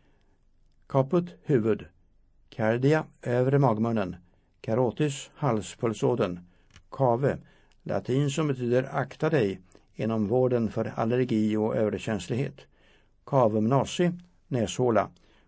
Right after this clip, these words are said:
Cavum oris, munhålan. Cecum, blindtarmen. Cellmembran, avgränsande hinna runt cellen.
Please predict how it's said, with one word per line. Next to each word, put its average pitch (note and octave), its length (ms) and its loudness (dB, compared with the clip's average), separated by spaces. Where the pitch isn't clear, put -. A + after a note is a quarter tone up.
Cavum A#2 440 2
oris, C3+ 500 -2
munhålan. A2+ 680 0
Cecum, D#3 600 0
blindtarmen. A2 720 0
Cellmembran, B2+ 1000 2
avgränsande A#2+ 800 -2
hinna A#2 380 2
runt A2+ 200 0
cellen. A2 440 -2